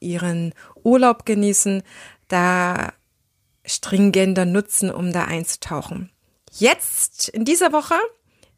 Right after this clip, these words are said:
geht es um drei fantastische Interviews. In der heutigen Folge habe ich Jeleni Marschner getroffen, der Hauptdarsteller vom neuen Kinofilm, der am sechzehnten Juli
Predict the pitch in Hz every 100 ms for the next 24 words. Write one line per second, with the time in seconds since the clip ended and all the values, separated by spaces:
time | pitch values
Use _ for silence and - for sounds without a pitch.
0 | _ 233 269 - 240 226 - 190 190 180
1 | - 190 240 269 262 247 226 - 202 -
2 | 226 254 233 247 247 - - - - 226
3 | 240 214 269 339 320 294 277 262 240 247
4 | 247 233 - - - 214 240 247 - 220
5 | - 185 240 285 277 277 311 - 285 240
6 | 233 202 190 - 170 165 156 151 - -
7 | _ 196 208 214 214 214 220 - _ -
8 | 226 247 - 240 226 240 220 214 208 -
9 | - 254 254 262 262 - - - 190 202
10 | 240 269 269 262 - 247 247 - - 226
11 | 220 202 196 185 170 214 247 - - 226
12 | 226 214 196 214 220 214